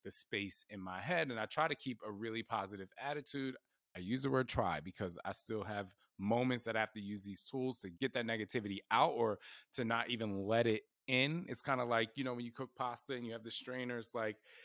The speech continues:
"I wanna keep the pasta, I wanna get rid of the water." So I kinda have the strainer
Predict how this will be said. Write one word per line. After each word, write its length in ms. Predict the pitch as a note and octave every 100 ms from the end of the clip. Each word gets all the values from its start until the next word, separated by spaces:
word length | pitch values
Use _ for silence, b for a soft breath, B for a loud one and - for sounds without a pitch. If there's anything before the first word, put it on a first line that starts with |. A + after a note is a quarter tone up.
| B B B B -
"I 60 |
wanna 200 | C3 D3
keep 200 | C#3+ F3
the 80 | G3
pasta, 480 | F#3+ E3+ D#3+ E3+ D3+
I 60 | C3
wanna 160 | C3
get 160 | B2 A2
rid 220 | A2+ D3+
of 80 | C3+
the 80 | C3+
water." 580 | C3 C3 C3+ D3+ E3 - _ _ _
So 340 | - B2 A2+ -
I 80 | A#2+
kinda 240 | C#3 C3+
have 80 | A#2
the 60 |
strainer 680 | A2 - - B2 B2+ B2 A2+